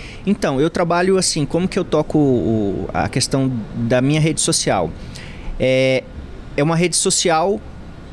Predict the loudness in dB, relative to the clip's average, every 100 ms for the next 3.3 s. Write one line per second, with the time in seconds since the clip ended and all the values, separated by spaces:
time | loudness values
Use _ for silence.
0 | -16 -8 0 2 2 0 -2 -4 -6 -16
1 | -4 2 4 4 2 -2 -10 -14 -16 -18
2 | -18 -18 -18 -18 -18 -6 2 4 6 4
3 | 2 0